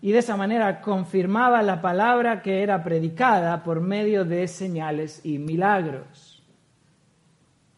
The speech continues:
Fijaros en otro pasaje en, en el libro de los Hechos,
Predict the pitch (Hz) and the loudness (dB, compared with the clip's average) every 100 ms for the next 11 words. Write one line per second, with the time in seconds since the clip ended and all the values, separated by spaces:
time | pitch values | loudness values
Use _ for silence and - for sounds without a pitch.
0 | _ _ _ _ _ _ _ _ _ - | _ _ _ _ _ _ _ _ _ -16
1 | 143 165 165 123 170 170 151 147 151 170 | -8 -6 -6 -6 -6 -6 -8 -8 -4 -4
2 | 160 151 147 143 147 147 143 160 165 143 | -4 -8 -10 -12 -14 -14 -8 -4 -4 -4
3 | 139 139 - 170 165 143 143 - | -6 -8 -6 -6 -8 -12 -14 -16